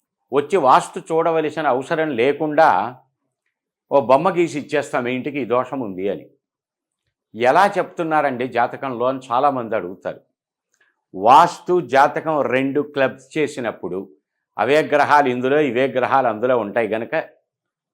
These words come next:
దానికి కొన్ని లెక్కలు ఉంటాయి. ఆ లెక్కల ప్రకారం అంటుంటారు కదా, "దానికో లెక్క ఉంది, ఆ చెప్పేవాడికో తెక్క ఉంది" అని. ఆ లెక్కల ప్రకారం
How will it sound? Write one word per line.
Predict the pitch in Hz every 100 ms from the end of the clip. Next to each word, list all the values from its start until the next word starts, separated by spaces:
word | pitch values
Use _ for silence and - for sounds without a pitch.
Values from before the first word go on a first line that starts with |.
| _ _ _
దానికి | 131 147 139 -
కొన్ని | 123 113
లెక్కలు | 110 110 147 135
ఉంటాయి. | 104 147 -
ఆ | 120
లెక్కల | 120 107 123
ప్రకారం | 104 98 87 90 80 _ _ _ _ _ _ _ -
అంటుంటారు | 113 123 143 127 107
కదా, | 101 104
"దానికో | 101 110 101
లెక్క | 101 101 -
ఉంది, | 123 104 120 _ _ _ _ _ _ _ _ _ _ _ _ _ _
ఆ | 110
చెప్పేవాడికో | 104 117 - 123 107 101 107
తెక్క | 110 - 110
ఉంది" | 87 82
అని. | 67 - _ _ _ _ _ _ -
ఆ | 120 127
లెక్కల | 117 135 160 208 208
ప్రకారం | - 165 165 165 170 180